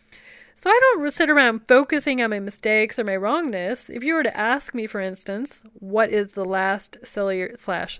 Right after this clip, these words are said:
stupid thing I ever did, I probably can't tell you because I blew it up and blew up the energy that created it. I did not let that be in my reality anymore, just sitting around.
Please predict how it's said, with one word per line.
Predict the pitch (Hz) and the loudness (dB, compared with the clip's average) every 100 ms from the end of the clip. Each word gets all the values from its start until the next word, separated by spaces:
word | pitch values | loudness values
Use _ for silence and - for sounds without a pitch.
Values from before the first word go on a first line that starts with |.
| - | -6
stupid | - - 190 175 | -6 -4 -10 -8
thing | 180 | -8
I | 170 | -6
ever | 170 165 | -6 -4
did, | 233 285 247 311 - - - - - - - - _ - | -2 0 -2 -4 -10 -20 -20 -20 -20 -20 -20 -20 _ -6
I | |
probably | 285 330 427 494 | -4 4 6 6
can't | 359 262 | 4 -2
tell | 220 285 330 | 2 2 2
you | 247 208 | 2 -2
because | 226 - 233 | -4 -4 0
I | 226 | 0
blew | 214 254 311 | -2 -2 0
it | 320 | 2
up | 254 302 208 - _ _ _ _ _ - | 2 4 2 -2 _ _ _ _ _ -10
and | 214 | -10
blew | 214 254 | -6 0
up | 269 269 | 0 0
the | 233 | -4
energy | 226 247 208 | -2 -2 -4
that | 185 - | -8 -10
created | - 214 311 247 | -4 -2 0 -2
it. | - - _ _ _ _ | -4 -10 _ _ _ _
I | 214 | -6
did | 214 214 214 | -4 -2 -2
not | 220 226 302 381 370 226 | -2 -2 0 -2 -4 0
let | 233 220 | -2 0
that | 233 240 233 196 | 0 2 0 -4
be | 208 - | -12 -8
in | 214 240 | -8 -4
my | 240 | -4
reality | 247 208 196 196 190 | 0 0 0 -4 -6
anymore, | 190 220 370 330 247 | -10 -8 -4 -2 -2
just | 226 226 - | -4 -8 -8
sitting | - 180 202 | -8 -8 -6
around. | 254 359 294 - | -6 -6 -8 -10